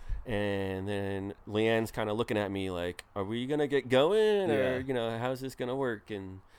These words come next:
Speaker 1: so I reluctantly got up and started moving forward. And then we started talking.
Speaker 2: Yeah.
Speaker 1: And we started having a conversation that had nothing to do with how bad I hurt,
Speaker 2: Yeah.
Speaker 1: to go back to the beginning of our conversation.
Speaker 2: Yeah.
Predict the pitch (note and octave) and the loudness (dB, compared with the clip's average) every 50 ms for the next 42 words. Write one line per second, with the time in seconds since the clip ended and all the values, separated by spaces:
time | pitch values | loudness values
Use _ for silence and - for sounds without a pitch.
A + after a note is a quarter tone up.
0 | - - - - - - - - - - - - F#2+ F#2+ G2+ G#2 G#2 G#2 G#2+ G#2+ | -20 -20 -20 -20 -20 -20 -20 -20 -20 -20 -12 -8 -6 -4 -2 0 0 2 2 0
1 | G#2+ G#2 G#2+ G#2+ A2 A#2+ B2 - - C#3+ - C3+ A#2 G#2 F#2+ G#2 A2 - - - | 0 -2 -2 -2 2 2 2 2 2 0 0 2 0 0 0 -2 -4 -8 -16 -20
2 | - - - A2+ A2 G#2 G#2+ G#2+ A2 A2 - A2 G2+ - B2+ A#2 A2+ A2+ A2+ A2+ | -10 -2 2 4 4 4 6 4 4 4 2 -2 -4 -2 -2 -2 -2 -2 -4 -4
3 | A2 G#2+ G2 - B2 B2 A2+ G2+ F#2+ F#2 F#2 G2 - - - - - - - - | -6 -4 0 4 4 6 6 4 2 0 -2 -4 -8 -16 -20 -20 -20 -18 -12 -8
4 | G#2 G2 F#2 F#2+ F#2+ F#2+ F#2+ F#2 F#2 F#2+ F#2+ F#2+ - - - - - - - - | -6 -4 -4 -4 -4 -4 -4 -4 -4 -6 -8 -10 -14 -18 -20 -20 -18 -18 -18 -18
5 | - - - - - - - - - - - A2+ A2+ A#2 - - B2 A#2+ A#2+ A2 | -18 -18 -18 -18 -18 -18 -18 -18 -12 -6 -4 -2 -2 -2 0 2 2 2 2 2
6 | - B2 A#2+ B2+ C3 - A2+ G2+ F#2+ F2+ F2+ G2 - - - G2+ G2+ G2 G2 G2+ | 4 6 6 6 6 4 0 0 0 -2 -6 -10 -14 -12 -8 -4 -2 0 0 0
7 | G2+ G2+ G#2+ G#2+ - C3+ B2+ B2 A2+ - - - - - - - - - - - | -2 -2 -4 -2 0 0 0 0 -2 -6 -16 -20 -20 -20 -20 -20 -20 -10 -2 2
8 | C#3 D3+ D#3+ E3+ - G3 F#3 E3 E3 - - E3+ F3+ - - E3+ D#3 C#3+ B2+ B2 | 2 4 4 2 2 2 2 2 2 -2 -2 -4 -4 -2 -2 0 0 0 0 2
9 | B2+ A#2+ B2 C3 C#3+ D3 - D#3 D3 C#3+ C3 A#2+ C3 C3 B2+ C3 B2 B2 A#2+ A#2 | 0 0 0 2 0 0 0 -2 -2 -2 -2 -2 -2 -2 -2 -2 -2 0 -2 0
10 | G#2 A2 C3 F#3 G3+ E3 G2 F#2 G2+ G2 G2 F#2+ - - - - - - G#2 G#2 | 2 2 4 4 4 4 2 2 0 -2 -2 -2 -6 -12 -14 -16 -14 -8 -6 -4
11 | G#2 G2+ G2 G2 A#2 G#2+ A2 G#2 A2 A2 A2 - A2+ G2+ F#2 A2 G#2+ C3+ D#3 D#3+ | -2 -2 -2 -2 0 0 0 2 2 0 0 -2 -4 -2 -2 0 2 2 4 4
12 | D3+ C#3+ B2 G#2 A2 G#2 - A2+ G2+ G2 G2 - G#2 G2+ - - G2+ G2 G2+ G#2+ | 4 2 2 2 0 -2 -2 -4 -6 -6 -6 -8 -10 -10 -8 -8 -6 -4 -2 -2
13 | G#2+ | -4